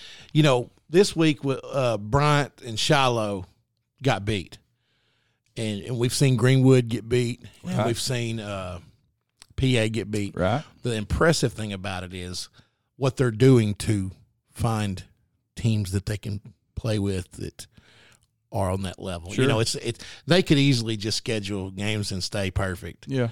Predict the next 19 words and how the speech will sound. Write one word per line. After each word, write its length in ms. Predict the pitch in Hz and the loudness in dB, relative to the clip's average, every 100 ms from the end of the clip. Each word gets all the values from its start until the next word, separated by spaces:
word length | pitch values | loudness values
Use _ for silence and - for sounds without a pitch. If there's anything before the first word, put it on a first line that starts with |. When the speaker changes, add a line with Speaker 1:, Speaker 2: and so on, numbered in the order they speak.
| - - - _ _ | -8 -20 -20 _ _
Speaker 1:
But, 240 | 117 117 98 | -4 -4 -2
like, 200 | 101 - | -6 -4
Bryant 320 | 120 123 107 | 0 0 0
going 240 | 107 110 107 | 0 0 0
down 220 | 104 101 | -2 -4
there, 200 | 98 95 | -4 -4
which 260 | 101 101 - 117 | -4 -4 -8 -12
they 160 | 107 110 | -6 -4
did 140 | 117 | -4
that 140 | 107 98 | -6 -6
last 360 | 104 113 - | -4 -4 -4
year 80 | 104 90 | -6 -2
Speaker 2:
Yeah, 140 | 101 | 0
Speaker 1:
too. 220 | 104 95 | 0 -4
Speaker 2:
that's 140 | - - | -10 -8
right. 320 | 110 120 - | -6 -6 -8
Speaker 1:
Um, 540 | 110 101 95 90 87 - _ | -6 -6 -6 -10 -12 -16 _
and 180 | 110 117 | -6 -2
one 460 | 123 143 151 135 | 0 0 0 -4